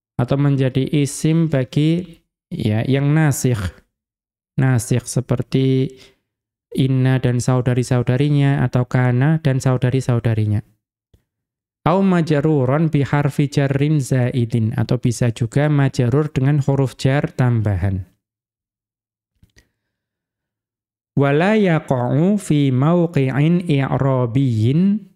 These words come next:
ghairi dzalika. Dan dia tidak terletak sebagai kedudukan i'rab selain ini.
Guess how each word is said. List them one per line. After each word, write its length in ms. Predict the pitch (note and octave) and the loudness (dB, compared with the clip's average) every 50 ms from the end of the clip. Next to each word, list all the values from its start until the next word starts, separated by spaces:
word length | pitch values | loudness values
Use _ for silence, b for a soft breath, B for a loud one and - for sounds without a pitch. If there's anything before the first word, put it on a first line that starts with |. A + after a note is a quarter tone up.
| _ _ _ _ _ A2+ | _ _ _ _ _ -2
ghairi 480 | A#2 C#3 D#3 D#3 C#3+ C3 C3+ D3 D3 | 0 0 2 0 0 0 0 0 0
dzalika. 880 | B2+ A#2+ B2 A#2 A#2 A2+ G#2+ G2+ G2 G#2 - - G2+ F#2+ F#2+ - - _ _ _ _ _ _ _ _ _ _ _ _ _ - | 0 0 0 0 0 0 0 0 -2 -4 -4 -4 -4 -4 -4 -6 -10 _ _ _ _ _ _ _ _ _ _ _ _ _ -2
Dan 200 | A#2+ A#2+ A#2+ A2+ | 0 0 0 0
dia 320 | - A#2+ A#2+ B2+ C#3+ D#3 D3+ | 0 0 2 2 2 0 -2
tidak 680 | - D#3 C#3+ C3+ - - E3 F3 F#3 F3 - - - | -2 -2 -2 -2 -2 -2 -4 -4 -4 -6 -12 -6 -4
terletak 560 | D#3 D3 C#3+ C#3 C3+ C3+ - _ D3+ E3 - C#3+ | -2 -2 0 -2 -2 -2 -2 _ -4 -4 -4 -4
sebagai 960 | - - D#3 - _ C3+ B2+ A#2 - - C#3 D3+ D#3+ F3+ F#3 F3 - - _ _ _ _ _ - | -4 -4 -6 -4 _ -2 -4 -2 -2 -2 0 0 0 -2 -4 -6 -12 -20 _ _ _ _ _ -6
kedudukan 640 | D3+ C#3 D3+ C#3 C3+ C#3 C3+ - C#3+ C#3 D3 - | -2 0 0 0 0 -2 -2 0 0 0 0 0
i'rab 400 | F3 F3+ F#3+ D#3+ C#3+ D3 D#3 - | -2 -2 0 0 -2 -2 -2 -4
selain 420 | - - D3 C#3+ C#3 C#3 C3+ C3+ - - | -4 -2 0 2 2 2 0 0 0 -2
ini. 320 | B2+ A#2+ A2 G2+ G2 - | -2 0 0 -2 -2 -4